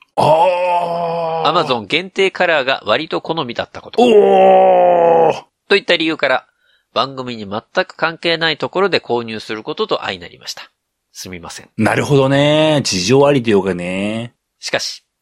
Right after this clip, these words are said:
Speaker 1: うん。
Speaker 2: 毎週番組を楽しませてもらっておきながら、これではあまりにも不義理だろうと思い、
Speaker 1: はあはあ。
Speaker 2: 製品を一ヶ月使った感想とともに、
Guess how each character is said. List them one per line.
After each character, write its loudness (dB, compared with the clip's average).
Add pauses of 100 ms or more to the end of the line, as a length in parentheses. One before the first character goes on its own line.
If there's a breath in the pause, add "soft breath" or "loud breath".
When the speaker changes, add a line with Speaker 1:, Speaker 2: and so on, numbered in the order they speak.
(160)
Speaker 1:
う 2
ん。 0
Speaker 2:
毎 -2
週 -2
番 -2
組 -4
を 0
楽 -4
し -6
ま 0
せ -8
て -2
も -2
ら 2
っ -10
て -2
お 0
き -8
な -2
が -2
ら、 -4
こ -2
れ 2
で 0
は 0
あ -2
ま 2
り -4
に -4
も 0 (200)
不 -10
義 -2
理 -4
だ 0
ろ -2
う -8
と -10
思 0
い、 -6 (300)
Speaker 1:
は 0
あ 2
は -2
あ。 -20 (320)
Speaker 2:
製 -2
品 -6
を -10
一 -10
ヶ -2
月 -4
使 -8
っ -2
た -4
感 -2
想 -4
と -8
と -4
も -4
に、 -20